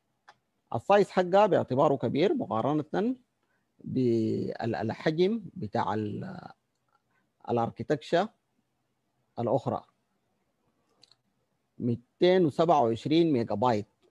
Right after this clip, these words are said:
ودي برضه بي-، بعدين بتسبب مشاكل وقت نستخدمها مع الأوتوماتيك كنترول سيستم. آه، دي التراديشنال فيتشر.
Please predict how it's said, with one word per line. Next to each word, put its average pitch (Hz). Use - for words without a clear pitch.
ودي 135
برضه 180
بي-، 127
بعدين 123
بتسبب 147
مشاكل 131
وقت -
نستخدمها 135
مع 110
الأوتوماتيك 113
كنترول 113
سيستم. -
آه، 135
دي 135
التراديشنال 160
فيتشر. -